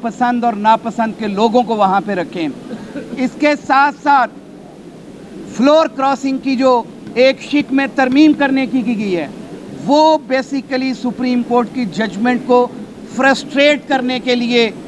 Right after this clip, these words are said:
ये खरीदो फरोख्त का बाजार दोबारा लगाना चाहते हैं। आइन के अंदर मतवाजी अदालत आइनी बनाना चाहते हैं।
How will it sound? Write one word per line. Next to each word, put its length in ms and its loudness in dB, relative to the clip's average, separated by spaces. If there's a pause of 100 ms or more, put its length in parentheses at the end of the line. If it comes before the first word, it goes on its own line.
(380)
ये 260 4 (220)
खरीदो 480 0
फरोख्त 500 -2
का 140 4
बाजार 460 2 (180)
दोबारा 400 2
लगाना 400 0
चाहते 380 -6
हैं। 220 -8 (540)
आइन 320 4
के 180 0
अंदर 460 4 (340)
मतवाजी 760 2 (120)
अदालत 560 0 (100)
आइनी 340 0
बनाना 420 0
चाहते 340 -2
हैं। 220 -6